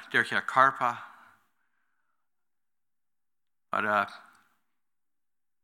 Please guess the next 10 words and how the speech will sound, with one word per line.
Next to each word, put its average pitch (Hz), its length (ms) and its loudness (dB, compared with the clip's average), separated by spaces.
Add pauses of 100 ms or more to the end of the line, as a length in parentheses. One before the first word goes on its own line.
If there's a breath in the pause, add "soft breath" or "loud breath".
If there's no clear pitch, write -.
(600)
wenn 120 140 0
sie 117 180 -2
denken, 120 580 0 (1400 loud breath)
und 120 140 -4
wo 143 100 2
sie 131 220 4
sind, 117 360 2
an 113 120 -4
die 113 100 -8
nicht 113 220 -4